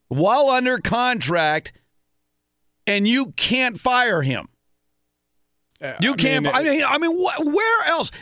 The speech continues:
Speaker 1: And again, why is this possible? Why is this possible when we hear this in all these professional sports leagues? It's called the antitrust laws that protect them.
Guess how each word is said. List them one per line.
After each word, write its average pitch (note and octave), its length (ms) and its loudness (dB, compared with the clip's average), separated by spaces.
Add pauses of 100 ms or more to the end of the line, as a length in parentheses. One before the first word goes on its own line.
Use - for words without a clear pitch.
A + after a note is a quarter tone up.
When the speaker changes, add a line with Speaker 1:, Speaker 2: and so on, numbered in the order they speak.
Speaker 1:
And G#3 160 -2
again, F#3+ 480 -2
why F#3 340 2
is C4 200 -2
this A3 180 -2
possible? D#3+ 680 -2
Why G#3+ 240 2
is G#3+ 140 -2
this G#3 160 -2
possible F3 600 0 (220)
when F3 140 -2
we F3 160 0
hear F#3 180 0
this F3 220 0
in D#3+ 100 0
all F3+ 300 2
these A3 200 -2
professional E3 640 -2
sports E3+ 380 -4
leagues? C3+ 200 -2
It's C#3+ 140 -4
called F3+ 240 2
the F3+ 140 2
antitrust F3 580 -2
laws D#3+ 300 0
that D3 120 -4
protect C#3+ 420 -4
them. - 180 -8